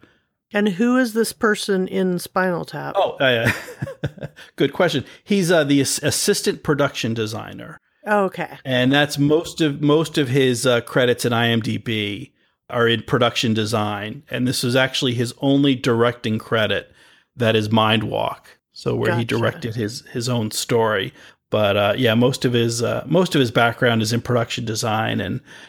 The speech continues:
Speaker 2: and that's what he was doing here for, uh, for The Tap.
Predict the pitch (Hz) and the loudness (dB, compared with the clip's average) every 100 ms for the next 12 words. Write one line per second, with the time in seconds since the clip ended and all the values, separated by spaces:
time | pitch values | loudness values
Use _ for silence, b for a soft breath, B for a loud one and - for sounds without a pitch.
0 | B B 117 117 113 - 120 120 113 110 | B B 0 2 2 2 2 2 2 0
1 | 110 107 113 - 135 117 127 135 - - | 2 2 2 0 0 0 -2 -6 -8 -4
2 | 143 147 143 147 160 147 _ - - 143 | -2 0 0 -2 -4 -8 _ -2 2 2
3 | 160 - 226 220 | 2 0 0 -2